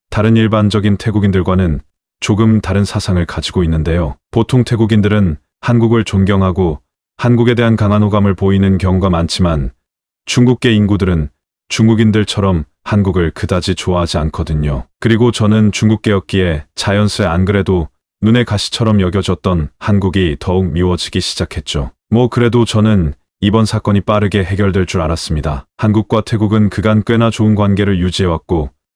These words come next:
그래서 한국이 정중하게 사과를 한 뒤 재발 방지를 약속한다면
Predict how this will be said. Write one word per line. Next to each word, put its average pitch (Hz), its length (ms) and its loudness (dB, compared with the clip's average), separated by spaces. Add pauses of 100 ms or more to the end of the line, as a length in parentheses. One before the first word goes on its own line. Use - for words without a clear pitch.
(300)
그래서 101 480 -2 (440)
한국이 123 420 2
정중하게 101 540 0
사과를 92 400 -2
한 85 120 -2
뒤 76 240 -4 (480)
재발 123 360 2
방지를 104 460 0
약속한다면 87 760 -2